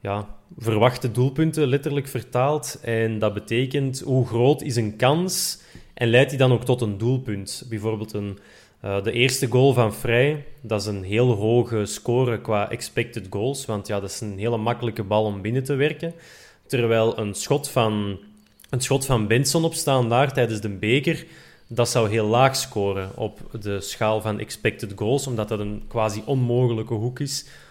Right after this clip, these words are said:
om van daaruit te scoren. En als we die cijfers erbij halen, voor wat het waard is, dan zat Standaard op twee komma eenennegentig expected goals en Antwerpen op twee komma vier. Dus dat betekent dat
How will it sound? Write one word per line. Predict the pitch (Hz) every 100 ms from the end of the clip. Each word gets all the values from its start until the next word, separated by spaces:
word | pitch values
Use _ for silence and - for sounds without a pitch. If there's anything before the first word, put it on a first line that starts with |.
| _
om | - 110
van | 107
daaruit | 101 110 113 107
te | 101
scoren. | - - 110 135 165 - - - -
En | 117
als | 120 - -
we | 110 104
die | 117 156
cijfers | - 147 160 160 123
erbij | 107 95 95 104 143
halen, | 147 160 175 196 180 - - _ _ - -
voor | 104 110
wat | 110
het | 104 -
waard | 104 123 139
is, | 170 165 -
dan | 113 107 107 107 - - -
zat | - 113 117
Standaard | - 117 104 101 123 139
op | 131
twee | - 120 135
komma | 135 120 113
eenennegentig | 127 120 110 101 110 127 165 -
expected | 151 - - 160 165 123
goals | 110 139 160
en | 120 113
Antwerpen | 127 143 156 143 123
op | -
twee | - 127 131
komma | 120 110 98
vier. | 90 107 135 101 - - - - - _ _ -
Dus | 110
dat | 113
betekent | 101 - 147 190 147 117
dat | 101 101